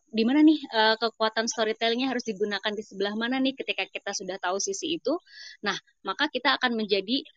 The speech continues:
eh, sesuatu yang berbeda gitu. Dalam artian Kak Irma sebagai seorang guru akhirnya menjadi guru yang berbeda. Bahkan mungkin sebagai trainer dari teacher akhirnya menjadi seorang trainer yang berbeda. Kak Bimo gitu sebagai seorang, eh, seller mungkin ya,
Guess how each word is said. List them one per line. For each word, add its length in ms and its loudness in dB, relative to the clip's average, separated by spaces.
eh, 120 0
sesuatu 440 -2
yang 160 6
berbeda 480 2
gitu. 240 -6
Dalam 220 -2
artian 420 4
Kak 100 0
Irma 400 2
sebagai 320 -4
seorang 400 -2
guru 160 4
akhirnya 320 2
menjadi 240 2
guru 220 4
yang 100 -2
berbeda. 560 -4
Bahkan 260 -2
mungkin 200 -2
sebagai 420 -2
trainer 400 -4
dari 380 -4
teacher 320 0
akhirnya 340 0
menjadi 160 0
seorang 320 -4
trainer 240 0
yang 220 0
berbeda. 420 -4
Kak 220 2
Bimo 400 2
gitu 100 0
sebagai 400 0
seorang, 540 0
eh, 340 -2
seller 320 0
mungkin 320 -2
ya, 80 2